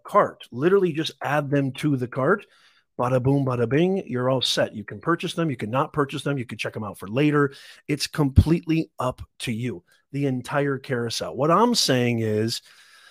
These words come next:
that I've got an entire idea list. Good to see you, Vasu. Come on over to Amazon. If you're watching on another social, in the pinned comment is the link to our storefront.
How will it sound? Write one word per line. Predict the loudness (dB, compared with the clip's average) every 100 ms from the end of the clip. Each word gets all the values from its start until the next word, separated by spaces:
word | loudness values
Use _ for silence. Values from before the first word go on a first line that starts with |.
| -20 -20 _ _
that | 2
I've | 4 2
got | 2 0 0
an | 0
entire | 0 -2 -4 -4 0 4 4 2 0
idea | 0 0 2 2 2
list. | 0 -4 -2
Good | 0
to |
see | 0 2
you, | 4 6
Vasu. | 6 6 -2
Come | 0 4 8
on | 8
over | 8 6
to | 4
Amazon. | 2 2 -2 -4
If | -4
you're | -2
watching | 0 -2 -2 -2 -2
on | -2
another | 0 0 0 0 0
social, | -2 0 0 0 -2 -2 -2 -4 _ _ _ _ _ _
in | 0 2
the | 2
pinned | 0 0 0 0
comment | 0 0 0 -2
is | -4 -2
the | 0
link | 2 0 0
to | 2 2
our | 2
storefront. | -2 -2 -2 -2 -8 -8